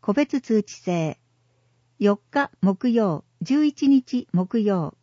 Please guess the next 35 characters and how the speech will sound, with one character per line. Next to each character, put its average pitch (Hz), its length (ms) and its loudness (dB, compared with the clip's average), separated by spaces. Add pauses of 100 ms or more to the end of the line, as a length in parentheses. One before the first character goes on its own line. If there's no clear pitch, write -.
(140)
十 285 240 -2
八 294 260 -2
日 254 460 2
木 180 300 -2
曜。 175 340 -4 (1120)
育 262 220 0
児 330 140 0
学 320 160 2 (160)
級。 160 360 -2 (680)
育 302 220 -4
児 339 100 -2
学 349 240 -2
級 180 200 0
で 175 120 -2
は、 156 180 -4 (380)
お 190 80 4
口 - 240 -6
の 302 160 2
健 254 280 4
康 226 200 0
と 196 320 -6
発 - 320 -4
達 294 360 -4
育 302 220 -2
児 330 140 0
に 233 140 4
つ - 100 -6
い 240 100 0
て 160 140 -2
お 160 80 -2
話 220 400 0
を 180 80 0
し - 120 -10
ま 180 140 -2
す。 - 220 -20